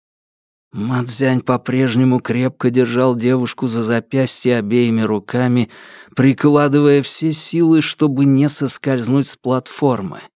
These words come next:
Его лицо становилось всё белее.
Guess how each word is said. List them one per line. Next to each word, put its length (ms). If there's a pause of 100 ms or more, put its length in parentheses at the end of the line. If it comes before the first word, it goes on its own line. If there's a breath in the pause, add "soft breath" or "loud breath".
(540)
Его 240
лицо 480
становилось 680
всё 360
белее. 760